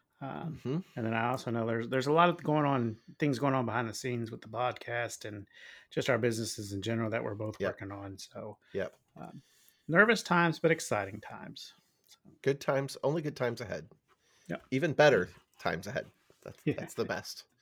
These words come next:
Speaker 1: Yeah. Um, well, if you missed it, last week we continued on our s-, with our series dedicated to the fiftieth anniversary of the Magic Kingdom.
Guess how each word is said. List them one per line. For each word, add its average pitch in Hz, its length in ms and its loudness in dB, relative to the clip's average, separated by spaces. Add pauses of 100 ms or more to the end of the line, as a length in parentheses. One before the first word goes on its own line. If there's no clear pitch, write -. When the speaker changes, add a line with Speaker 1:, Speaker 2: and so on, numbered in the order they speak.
(360)
Speaker 1:
Yeah. - 120 0 (840)
Um, 165 180 -6 (380)
well, 220 320 6 (680)
if 185 200 6
you 262 120 6
missed 214 260 6
it, 185 60 4
last 185 260 4
week 175 160 0
we 165 80 0
continued 175 400 4
on 185 140 4
our 180 80 4
s-, 196 200 -4
with 180 160 0
our 214 80 4
series 127 520 2
dedicated 147 400 2
to 127 80 -6
the 117 80 -6
fiftieth 151 420 0
anniversary 143 460 -2
of 135 60 2
the 117 40 -4
Magic 120 300 -4
Kingdom. 185 400 -2